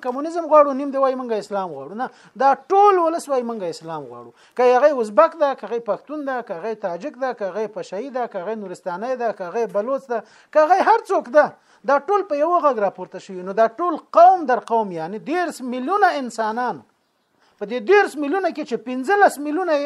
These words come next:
صغیران وګڼئ، نو دا پنځلس میلیونه کبیران چې دي، د دې وایي نهه نوي فیصده یې اسلام غواړي او د اسلام حاکمیت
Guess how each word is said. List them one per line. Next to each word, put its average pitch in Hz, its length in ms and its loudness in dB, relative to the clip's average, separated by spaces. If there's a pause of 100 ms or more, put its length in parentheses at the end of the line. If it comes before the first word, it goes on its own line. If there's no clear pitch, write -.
صغیران 285 420 2
وګڼئ، 349 360 0
نو 269 100 -6
دا 226 60 4 (100)
پنځلس 339 480 0
میلیونه 311 320 -8
کبیران 262 440 -6
چې 233 200 -20
دي، 285 80 -12 (380)
د - 20 -6 (100)
دې 339 160 -4
وایي 285 160 -2 (400)
نهه 339 280 6
نوي 285 240 -4
فیصده 240 320 -6
یې 208 200 -4
اسلام 247 340 -6
غواړي 269 180 -4
او 226 120 -14
د 165 100 -12
اسلام 202 300 -8
حاکمیت 147 400 -16